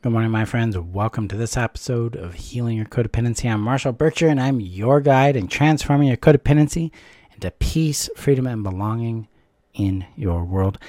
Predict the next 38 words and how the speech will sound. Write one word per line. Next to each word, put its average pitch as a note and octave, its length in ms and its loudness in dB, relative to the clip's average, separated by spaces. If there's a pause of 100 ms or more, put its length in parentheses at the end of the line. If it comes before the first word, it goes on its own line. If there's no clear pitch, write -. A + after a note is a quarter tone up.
(240)
Today, F#3 340 10 (540)
I'm A2 100 -10
excited B2+ 320 0
to G#2+ 80 -4
have B2+ 160 -2
you B2 80 -2
here C#3 160 0
because C3 220 -2
we're C#3+ 60 0
gonna C#3 120 2
be C#3 100 -2
talking D#3 320 -2
about B2 220 -2
one C3 160 -2
of B2 80 -4
the A2+ 100 -4
three C#3 280 -2
necessities. C3+ 680 0 (540)
Specifically, E3 640 6
we're B2+ 80 4
talking C3 340 0
about A#2 240 -2
emotional C3+ 640 6
safety G#2 640 -2 (460)
and A2+ 120 2
its - 160 0
critical, C#3+ 720 6 (220)
critical C3+ 400 4
role A2 220 4
it G2 60 -6
plays G2+ 520 0 (340)
in A2 120 -2
both A2 340 2
our F2+ 100 -4
codependency C3 920 0 (120)
and C#3+ 380 -2 (100)
in A#2+ 180 -4
our G#2+ 200 -6